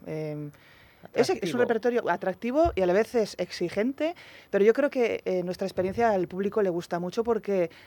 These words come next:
Speaker 1: eh, de vez en cuando reconoce melodías y
Speaker 2: Mm.
Speaker 1: eso siempre, siempre nos gusta, es
Speaker 2: Y
Speaker 1: música.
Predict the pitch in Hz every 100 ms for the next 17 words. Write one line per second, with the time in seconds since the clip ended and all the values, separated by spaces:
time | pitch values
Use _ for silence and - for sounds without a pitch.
0 | - - 170 180 190 202 190 190 190 208
1 | 220 196 185 185 185 190 180 175 175 170
2 | 185 196 220 254 - 180 165 151 - 165
3 | 143 233 208 165 160 - 190 175 160 190
4 | 185 151 151 151 165 156 180 156 143 185